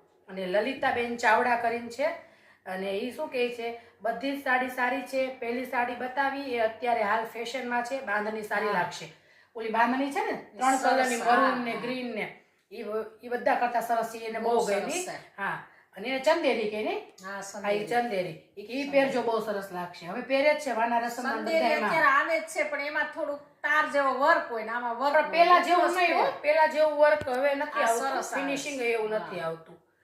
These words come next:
Speaker 1: અને હવે પહેરવાના છે.
Speaker 2: હવે
Speaker 1: ઉર્વશી
Speaker 2: આમાં
Speaker 1: હિતેશ કરીને છે, અ, ઈ કહે છે કે બધી સાડી બહુ સરસ છે, સેલું પહેરજો અને બાંધણી પણ પહેરજો.
Speaker 2: હમ.
Speaker 1: હા બેન, અમે પહેરશું જ. સેલું કે બાંધણી બેમાંથી એક તો પહેરશું જ.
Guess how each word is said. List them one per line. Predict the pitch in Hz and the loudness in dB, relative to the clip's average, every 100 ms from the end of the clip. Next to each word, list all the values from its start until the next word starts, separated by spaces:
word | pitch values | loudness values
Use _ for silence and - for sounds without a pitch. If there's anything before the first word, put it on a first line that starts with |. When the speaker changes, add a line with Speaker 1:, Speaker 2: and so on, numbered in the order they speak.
| _ _ _ _ _ _ _ _ _ | _ _ _ _ _ _ _ _ _
Speaker 1:
અને | 208 | -8
હવે | 208 208 | -6 -6
પહેરવાના | 208 214 202 185 | -4 -4 -4 -6
છે. | 175 202 | -8 -10
Speaker 2:
હવે | 190 | -6
Speaker 1:
ઉર્વશી | 262 277 294 320 311 | 0 4 6 4 2
Speaker 2:
આમાં | 269 277 | 2 2
Speaker 1:
હિતેશ | 277 294 285 | 4 4 4
કરીને | 294 277 285 277 | 0 -2 -4 -6
છે, | 311 392 - - _ _ _ - 202 | -6 -6 -10 -20 _ _ _ -8 -4
અ, | 196 196 | 0 0
ઈ | 202 240 | -2 -4
કહે | 247 254 269 | -6 -4 -4
છે | 262 294 302 - _ _ _ | -2 -2 -4 -8 _ _ _
કે | 214 208 | -8 -4
બધી | 226 - - 311 | -4 -6 -6 0
સાડી | 294 262 277 | 4 4 2
બહુ | 262 277 277 | 2 2 2
સરસ | 277 277 277 - | 0 0 0 -2
છે, | 277 269 | -2 -2
સેલું | - 262 269 277 | -2 -2 -2 -2
પહેરજો | 269 269 - 294 | 0 0 2 4
અને | 285 240 | 4 2
બાંધણી | 208 247 254 277 | 0 2 2 0
પણ | 214 185 | -2 -4
પહેરજો. | 190 180 175 170 | -4 -4 -4 -10
Speaker 2:
હમ. | - 185 185 | -12 -20 -8
Speaker 1:
હા | 175 240 247 | 2 4 4
બેન, | 277 | 2
અમે | 247 220 | -2 -4
પહેરશું | 226 240 - 220 | -6 -8 -8 -12
જ. | - 190 | -14 -8
સેલું | 247 254 240 | -6 -6 -6
કે | 220 | 0
બાંધણી | 233 233 214 | 0 0 -2
બેમાંથી | 233 240 233 226 | -2 -2 -2 -6
એક | 233 - | -6 -10
તો | |
પહેરશું | - 254 269 233 | -6 -2 -2 -4
જ. | 269 | -8